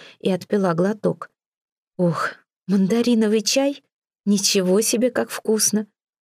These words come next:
«Видишь, как просто подобрать ключ к твоему сердцу?» Он подмигнул. «А на вечер у меня припасено удивительное мандариновое масло для массажа».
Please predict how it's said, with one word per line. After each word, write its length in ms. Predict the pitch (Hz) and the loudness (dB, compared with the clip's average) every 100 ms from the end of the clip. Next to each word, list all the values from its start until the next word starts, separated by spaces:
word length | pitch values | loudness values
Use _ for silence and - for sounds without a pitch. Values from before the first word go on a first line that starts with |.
| _ _ _ - | _ _ _ -4
«Видишь, 460 | 160 233 277 214 | 0 0 0 -2
как 220 | - 185 - | -4 -8 -2
просто 360 | 180 175 165 | -2 0 -4
подобрать 460 | 170 165 165 165 - | -2 -2 0 -2 -2
ключ 300 | 190 165 - | -2 -2 -2
к 80 | - | -2
твоему 300 | 175 165 160 | 0 2 0
сердцу?» 540 | - 214 - - - _ _ _ _ | 0 0 -2 -4 -6 _ _ _ _
Он 180 | 190 175 | -4 -2
подмигнул. 640 | 175 170 202 208 208 151 - _ _ _ _ _ _ - | -2 -2 0 2 0 0 -6 _ _ _ _ _ _ -4
«А 80 | |
на 140 | 170 165 | 0 0
вечер 340 | 214 277 277 | 0 0 0
у 60 | 285 | 0
меня 260 | 262 247 | 2 0
припасено 600 | 247 247 220 - 185 208 | -2 -2 -2 0 0 0
удивительное 1000 | 208 160 156 156 220 269 - 180 170 165 | 0 0 0 0 -2 -4 -2 0 2 2
мандариновое 760 | 160 160 160 165 175 160 156 156 | 2 2 0 2 2 2 2 2
масло 380 | 165 196 - 165 | 0 0 -2 0
для 160 | 165 | 0
массажа». 640 | 156 160 - 165 151 143 | 0 0 0 -2 -2 -4